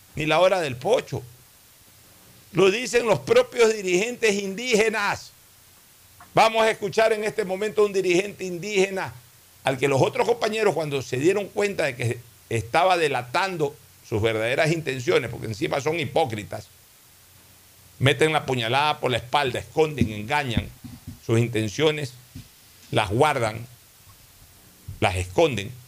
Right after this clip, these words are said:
Pero claro, pero claro,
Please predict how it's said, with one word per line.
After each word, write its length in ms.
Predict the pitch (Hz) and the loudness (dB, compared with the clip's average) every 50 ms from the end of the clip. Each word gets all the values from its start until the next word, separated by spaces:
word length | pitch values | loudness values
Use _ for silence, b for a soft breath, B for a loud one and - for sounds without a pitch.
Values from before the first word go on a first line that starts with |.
| - - - - - - _ - - - - - - - - - - - - - - - - | -20 -20 -20 -20 -20 -20 _ -20 -20 -20 -20 -20 -20 -20 -20 -20 -20 -20 -20 -20 -20 0 8
Pero 240 | - 269 277 277 - | 10 12 12 12 10
claro, 560 | - 202 220 202 175 156 147 147 151 151 - - - - - - - - _ - - - - | 8 8 8 10 12 12 10 10 6 4 0 -10 -16 -20 -20 -20 -20 -20 _ -20 -20 -20 -6
pero 420 | - - 269 294 302 285 247 - - | 6 10 12 12 12 12 10 6 4
claro, 560 | - 180 190 180 175 165 156 143 151 165 | 2 2 4 6 6 6 6 6 4 4